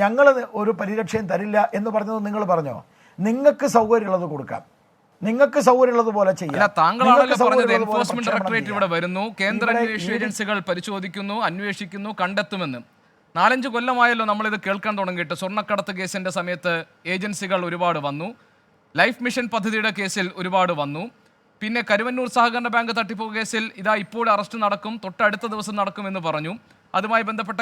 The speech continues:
Speaker 2: കാര്യങ്ങളിൽ അന്വേഷണം ഇപ്പോഴും ഇഴഞ്ഞു നീങ്ങുന്നു. അതെന്തുകൊണ്ടെന്ന് ഹൈക്കോടതി ചോദിക്കുന്നു. ഇപ്പോൾ ഇതാ മുഖ്യമന്ത്രിയുടെ മകൾ ഉൾപ്പെട്ടിരിക്കുന്ന മാസപ്പടി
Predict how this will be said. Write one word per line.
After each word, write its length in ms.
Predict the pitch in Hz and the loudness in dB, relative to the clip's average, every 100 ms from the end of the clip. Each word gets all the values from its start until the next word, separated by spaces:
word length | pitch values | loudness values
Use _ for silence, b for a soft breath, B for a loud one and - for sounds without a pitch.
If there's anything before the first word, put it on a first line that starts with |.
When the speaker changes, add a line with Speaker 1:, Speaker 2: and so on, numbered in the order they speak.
| 208 | 0
Speaker 2:
കാര്യങ്ങളിൽ 320 | 208 214 208 | 0 0 -2
അന്വേഷണം 360 | 190 214 208 214 | -2 -4 -8 -8
ഇപ്പോഴും 260 | 190 214 208 | -8 -8 -6
ഇഴഞ്ഞു 240 | 202 226 208 | -6 -4 -4
നീങ്ങുന്നു. 340 | 202 196 170 139 - | -4 -6 -6 -8 -6
അതെന്തുകൊണ്ടെന്ന് 680 | 190 214 240 214 214 208 202 | -6 -4 -6 -6 -6 -4 -2
ഹൈക്കോടതി 400 | 185 180 202 180 160 | -2 -2 -6 -4 -6
ചോദിക്കുന്നു. 400 | 160 151 151 190 - b b | -8 -8 -10 -14 -16 b b
ഇപ്പോൾ 240 | - 262 269 | -6 0 2
ഇതാ 80 | 262 226 | 2 0
മുഖ്യമന്ത്രിയുടെ 500 | - 269 262 254 240 | -4 -4 -2 -2 -2
മകൾ 180 | 233 233 208 b b - | -2 -2 -4 b b -10
ഉൾപ്പെട്ടിരിക്കുന്ന 560 | 226 240 226 220 226 214 | -4 -2 -2 -4 -2 0
മാസപ്പടി 460 | 202 214 233 240 226 | 2 0 -2 -2 -2